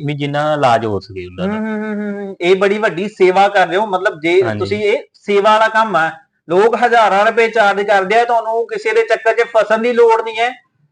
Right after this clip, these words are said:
Speaker 2: ਸਕਰੀਨ ਤੇ ਨੰਬਰ ਚੱਲ ਰਿਹਾ, ਕਾਲ ਕਰੋ, ਇਹਨਾਂ ਦੇ ਨਾਲ ਗੱਲਬਾਤ ਕਰੋ ਤੇ ਇਹਨਾਂ ਦੇ ਕੋਲ ਆ ਕੇ ਆਪਣਾ ਕਾਰਡ ਬਣਵਾ ਸਕਦੇ ਹੋ। ਜੇ ਤੁਸੀਂ ਇੱਥੇ ਨਹੀਂ ਵੀ ਆ ਸਕਦੇ ਹੋ, ਫਿਰੋਜ਼ਪੁਰ ਤੋਂ ਬਾਹਰੋਂ ਵੀ ਹੋ, ਤਾਂ ਤੁਸੀਂ ਕਾਲ ਕਰੋ, ਤੁਹਾਡਾ ਜਿਹੜਾ ਕਾਰਡ ਬਣਾ ਕੇ ਤੁਹਾਡੇ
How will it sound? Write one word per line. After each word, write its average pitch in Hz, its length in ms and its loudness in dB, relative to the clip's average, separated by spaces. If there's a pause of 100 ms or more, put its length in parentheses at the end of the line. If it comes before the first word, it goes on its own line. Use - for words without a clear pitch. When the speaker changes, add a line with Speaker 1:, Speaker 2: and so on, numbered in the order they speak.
(160)
Speaker 2:
ਸਕਰੀਨ 226 320 -2
ਤੇ 247 120 2
ਨੰਬਰ 233 320 0
ਚੱਲ 220 280 0
ਰਿਹਾ, 233 180 4
ਕਾਲ 220 440 2
ਕਰੋ, 226 300 2
ਇਹਨਾਂ 226 180 2
ਦੇ 226 60 -2
ਨਾਲ 220 180 2
ਗੱਲਬਾਤ 196 460 2
ਕਰੋ 220 220 0
ਤੇ 214 100 -4
ਇਹਨਾਂ 208 160 0
ਦੇ 427 100 -4
ਕੋਲ 415 340 2
ਆ 381 120 2
ਕੇ 392 220 -2 (420)
ਆਪਣਾ 190 340 0
ਕਾਰਡ 196 300 2
ਬਣਵਾ 220 360 2
ਸਕਦੇ 180 320 -2
ਹੋ। 226 80 0
ਜੇ 220 160 -2
ਤੁਸੀਂ 254 180 -2
ਇੱਥੇ 254 160 0
ਨਹੀਂ 226 240 -2
ਵੀ 277 140 -2
ਆ 240 160 6
ਸਕਦੇ 214 300 0
ਹੋ, 240 60 0
ਫਿਰੋਜ਼ਪੁਰ 233 440 2
ਤੋਂ 226 220 0
ਬਾਹਰੋਂ 226 320 2
ਵੀ 226 140 -4
ਹੋ, 151 100 -4 (440)
ਤਾਂ 220 120 -4
ਤੁਸੀਂ 247 420 -4 (140)
ਕਾਲ 220 320 4
ਕਰੋ, 240 480 0
ਤੁਹਾਡਾ 220 360 2
ਜਿਹੜਾ 240 180 2
ਕਾਰਡ 214 340 2
ਬਣਾ 220 300 2
ਕੇ 233 120 0
ਤੁਹਾਡੇ 226 380 2